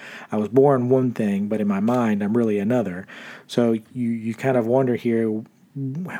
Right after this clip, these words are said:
when are these two areas gonna meet up? Because on one hand, you have full-on genetic determinism through a new form of eugenics. And then on the other hand, you have people saying that biology doesn't determine anything at all, and I can be anything,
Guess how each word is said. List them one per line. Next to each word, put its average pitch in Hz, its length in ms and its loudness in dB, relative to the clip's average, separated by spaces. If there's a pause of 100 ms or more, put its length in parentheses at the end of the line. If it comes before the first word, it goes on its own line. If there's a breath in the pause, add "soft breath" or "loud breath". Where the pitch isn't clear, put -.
(120)
when 135 220 4
are 131 60 6
these 123 180 4
two 127 500 2
areas 117 320 0
gonna 104 180 -2
meet 110 220 0
up? 120 320 0
Because 113 320 -2
on 110 180 0
one 131 140 4
hand, 120 280 2
you 107 120 0
have 110 340 0
full-on 143 720 4
genetic 113 380 0
determinism 98 680 -2
through 98 360 -6
a 107 340 -2
new 117 240 4
form 113 260 2
of 101 100 -2
eugenics. 101 680 0 (560 loud breath)
And 131 120 4
then 131 120 6
on 120 80 4
the 120 120 4
other 131 160 4
hand, 107 280 0
you 110 320 -2
have 107 260 -6
people 123 260 -2
saying 107 440 -2 (360 loud breath)
that 117 280 2
biology 110 520 0
doesn't 113 260 -2
determine 117 380 -4
anything 123 440 -2
at 113 100 2
all, 127 320 6
and 117 100 0
I 117 80 0
can 117 140 -2
be 131 220 0
anything, 117 640 0